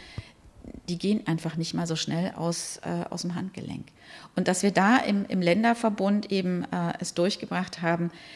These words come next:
ähm, dass da noch mal, ähm, drüber nachgedacht worden ist, bestimmte Dinge auch noch mal aufgenommen worden sind.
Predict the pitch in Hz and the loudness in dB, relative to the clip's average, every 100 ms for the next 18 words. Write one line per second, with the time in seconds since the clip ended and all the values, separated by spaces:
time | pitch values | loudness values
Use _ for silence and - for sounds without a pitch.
0 | - - 170 160 160 160 - - - 160 | -20 -4 2 4 4 2 -2 -8 0 0
1 | - - 165 165 156 160 151 151 151 - | 2 0 0 0 0 2 4 4 2 -4
2 | 156 143 143 147 160 160 156 156 - 208 | -4 -2 -2 -4 -2 2 2 2 0 -2
3 | 185 175 170 165 - 156 - 160 151 156 | -2 -2 -2 -2 -4 -6 -4 -4 -4 -4
4 | 139 156 147 - 175 - 190 170 170 165 | -4 -2 -2 -2 -4 -4 -2 0 -2 -2
5 | 160 160 160 | -2 -2 -6